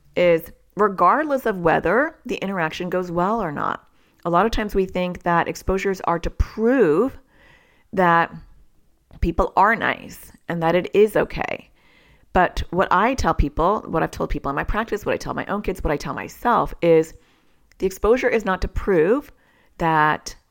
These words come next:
people are nice and I was wrong, because that's not always true. The exposure is to prove that I can handle whatever discom-, discomfort comes my way I can handle it if you're rude back. I can handle it if you're nice back. I can handle it if you're indifferent.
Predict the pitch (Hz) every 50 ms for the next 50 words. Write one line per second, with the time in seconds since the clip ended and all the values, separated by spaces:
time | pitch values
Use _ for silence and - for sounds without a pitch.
0 | _ _ - 196 180 185 175 160 156 160 165 151 147 156 170 170 - 175 160 151
1 | 147 143 139 151 151 - - 156 185 180 135 131 - 214 226 226 220 _ - -
2 | - - 127 - - 135 139 175 196 180 127 - 87 85 - - - 117 - 156
3 | - - _ _ - - - _ _ _ - 185 196 175 - - - 202 226 247
4 | 226 202 - - 165 - - 151 - - - 185 175 165 160 - - - 165 180
5 | 190 - - 180 180 170 151 151 151 147 156 - 143 147 - 151 - - - -
6 | - - - - - _ _ _ - 165 - - - 160 160 - 202 185 - -
7 | - 170 165 156 - 160 147 151 151 151 147 165 220 277 - - _ _ _ _
8 | _ _ _ _ - - 175 180 180 - 190 185 - 190 196 202 196 185 170 -
9 | - 170 - 165 160 151 143 147 147 143 - - 127 101 - - - - - -
10 | - - - - _ _ - 170 202 208 - 190 190 202 208 233 208 175 175 -
11 | 208 214 - 226 220 185 170 170 175 - - - - - - - - - _ -
12 | - - _ - - 185 180 180 156 151 139 139 175 185 202 - - 226 226 240
13 | 240 - 226 220 208 233 233 - - - -